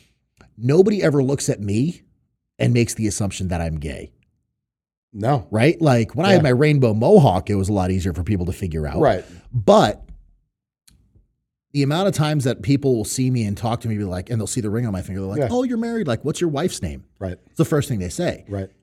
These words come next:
Speaker 1: And I was like, "Oh, well, actually, like, I'm gay. I'm, you know, my husband's name is Joey." And
Speaker 2: How do you feel about that when somebody says that?
Speaker 1: You know, I, th-,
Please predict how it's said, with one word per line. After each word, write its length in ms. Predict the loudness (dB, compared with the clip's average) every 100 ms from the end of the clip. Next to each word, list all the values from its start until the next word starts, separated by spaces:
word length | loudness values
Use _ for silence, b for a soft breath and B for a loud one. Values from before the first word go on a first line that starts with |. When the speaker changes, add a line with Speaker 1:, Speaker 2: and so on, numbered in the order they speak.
| -4
Speaker 1:
And 120 | -2
I 20 | -2
was 120 | -2
like, 160 | -4
"Oh, 100 | -2
well, 100 | 0
actually, 340 | 0 -2 -2 -2
like, 180 | -4 -6
I'm 100 | -4
gay. 240 | 0 -2
I'm, 160 | -2 -8 -6
you 100 | -6
know, 80 | -4
my 140 | -6
husband's 400 | -6 -6 -6 -6
name 160 | -6 -6
is 80 |
Joey." 400 | -4 -2 -2 -6 -6
And 400 | -2 -2 -2 -6 -6
Speaker 2:
How 80 | -2
do 60 | -2
you 80 |
feel 180 | 2 2
about 220 | 4 0
that 160 | -2 -6
when 100 | -6
somebody 280 | -8 -8 -8
says 260 | -8 -8
that? 200 | -8 -12 _ -20 _ _ _ _
Speaker 1:
You 100 | -4
know, 360 | 0 0 -2 -10 _ 0
I, 120 | 4 4
th-, 300 | 2 -6